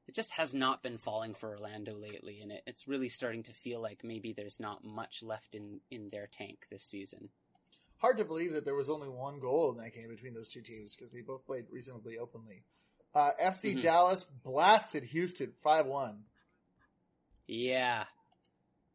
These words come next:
Speaker 1: God. Like, just wow. We've talked about some bad defending in some games recently, but this was just,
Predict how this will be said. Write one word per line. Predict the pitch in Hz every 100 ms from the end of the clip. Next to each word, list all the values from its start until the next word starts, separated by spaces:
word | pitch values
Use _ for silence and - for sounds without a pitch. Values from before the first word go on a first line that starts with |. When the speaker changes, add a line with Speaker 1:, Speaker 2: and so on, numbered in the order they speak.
| _ -
Speaker 1:
God. | 147 147 123 101 - _ _ _ _ _ _ _ _ _ _ _ _ _
Like, | 123 110 - - _ -
just | 143 151 - -
wow. | 107 107 107 107 101 98 _ _ _ _ _ _ _ _
We've | 143
talked | - 226 208
about | 214
some | 175
bad | 139 160 165
defending | - 147 143 131 117
in |
some | 107 113
games | 110 107 104 - - -
recently, | 120 107 104 85 104 -
but | 117
this | 190 - 135
was | 113
just, | - 139 131 117 - -